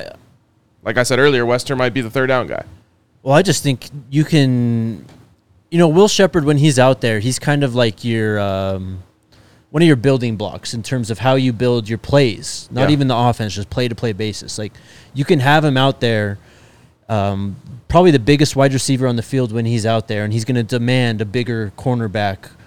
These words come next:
Speaker 1: uh, possibly even a safety over the top.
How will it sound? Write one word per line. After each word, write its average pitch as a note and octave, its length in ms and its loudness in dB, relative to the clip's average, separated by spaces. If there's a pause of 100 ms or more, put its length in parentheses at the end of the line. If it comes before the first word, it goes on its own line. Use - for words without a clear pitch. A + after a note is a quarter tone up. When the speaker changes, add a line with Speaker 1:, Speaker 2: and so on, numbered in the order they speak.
(240)
Speaker 1:
uh, G#2 160 -2
possibly B2 560 0
even A#2 180 -4
a A2 60 -4
safety A#2 400 -4
over G2 140 -6
the F#2+ 100 -8
top. G2 320 -4